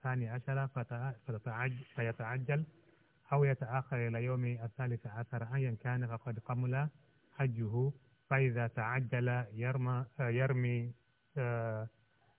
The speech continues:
تسع وأربعين حصى، وإذا تع-، تأخر فإنه يرمي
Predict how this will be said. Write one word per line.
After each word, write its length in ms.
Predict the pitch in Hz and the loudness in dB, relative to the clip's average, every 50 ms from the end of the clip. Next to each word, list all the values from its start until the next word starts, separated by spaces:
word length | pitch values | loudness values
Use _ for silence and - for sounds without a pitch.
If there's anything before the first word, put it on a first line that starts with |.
| _ _ _ | _ _ _
تسع 460 | - 143 - - - 143 123 110 101 - - - - - - | 0 0 0 2 2 2 2 2 0 -2 -10 -20 -18 -8 -4
وأربعين 920 | 131 127 127 123 123 123 123 117 120 117 127 139 139 143 143 147 147 147 - - - - _ _ _ _ _ _ _ _ _ | -2 0 0 2 2 2 2 2 2 2 4 4 4 4 4 4 4 2 0 -4 -10 -20 _ _ _ _ _ _ _ _ _
حصى، 440 | - - - 135 127 - - 120 107 - - _ _ _ _ _ _ _ _ _ _ _ _ _ _ _ _ _ - - _ _ _ _ _ _ _ _ | -6 2 2 4 4 4 0 -2 -2 -4 -8 _ _ _ _ _ _ _ _ _ _ _ _ _ _ _ _ _ -20 -20 _ _ _ _ _ _ _ _
وإذا 340 | 139 135 135 131 117 127 123 | 2 4 4 4 4 2 0
تع-، 480 | 120 - 113 113 120 120 120 127 127 123 | 0 0 0 0 0 0 0 2 0 0
تأخر 640 | 120 - 113 120 131 127 123 131 120 120 120 117 113 | 0 -2 -2 -2 -2 -2 0 -2 0 0 0 0 -2
فإنه 680 | 117 113 117 127 123 123 117 117 120 117 117 120 117 - - - - - - - - - _ - | -2 -2 0 0 0 0 0 0 0 0 -2 -4 -6 -10 -16 -20 -20 -20 -20 -20 -20 -20 _ -4
يرمي 840 | 123 117 123 123 127 127 123 120 123 123 120 123 120 120 127 123 | -2 0 2 2 2 2 2 2 2 2 2 2 2 0 -2 -4